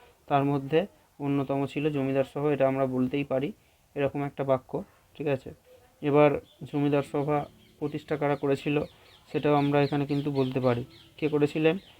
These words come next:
আঠেরো, আহ, কবে হয়েছিল এটা? আঠেরোশো আটত্রিশ সালে বারোই নভেম্বর।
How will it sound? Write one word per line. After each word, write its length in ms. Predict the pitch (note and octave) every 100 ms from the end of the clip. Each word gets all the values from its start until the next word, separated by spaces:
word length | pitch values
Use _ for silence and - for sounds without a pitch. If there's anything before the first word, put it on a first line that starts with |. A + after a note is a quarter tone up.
| - - _
আঠেরো, 320 | C#3+ C3+ D3
আহ, 60 | B2 C#3+ C3+ C3 B2 -
কবে 240 | C#3+ D#3
হয়েছিল 340 | D3+ D3 D#3+
এটা? 240 | D#3 D3+ D3+
আঠেরোশো 340 | C3+ D3 C#3+
আটত্রিশ 400 | C#3+ - C#3+ C#3+ -
সালে 300 | C#3+ D#3 G#3 D#3+
বারোই 260 | C#3+ C#3
নভেম্বর। 500 | C#3+ C#3 C#3 C#3 D3+